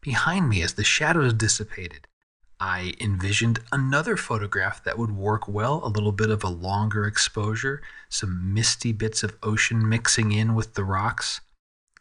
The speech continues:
convey a very peaceful mood. I ended up spending two plus hours sitting on this rock. And yes, I left with a few photos. But I also left refreshed as a person.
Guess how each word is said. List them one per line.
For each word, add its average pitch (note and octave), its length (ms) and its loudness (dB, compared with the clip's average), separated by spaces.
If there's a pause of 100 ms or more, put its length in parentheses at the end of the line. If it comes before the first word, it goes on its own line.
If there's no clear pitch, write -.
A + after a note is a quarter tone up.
convey A2 360 0
a G2 60 4
very A2+ 500 4
peaceful A#2 640 -2
mood. A2 340 -2 (600)
I A3 80 0
ended C#4+ 160 -2
up G3 100 0
spending D#3+ 640 0 (180)
two A3+ 500 -4
plus - 420 2
hours C#3 460 2 (120)
sitting C#3+ 460 0
on A#2 160 6
this A2+ 240 2
rock. - 340 -4 (340)
And G#3 140 -2
yes, - 260 0
I C#3 80 4
left C#3 360 0
with C#3+ 120 -6
a - 40 -12
few D#3+ 180 -2
photos. - 540 -4 (680)
But C3+ 80 -2
I C3 60 -2
also A3 420 0
left A#2 420 2
refreshed D#3+ 720 -4 (180)
as A#2+ 280 -4 (120)
a A2+ 140 -8 (140)
person. - 560 -4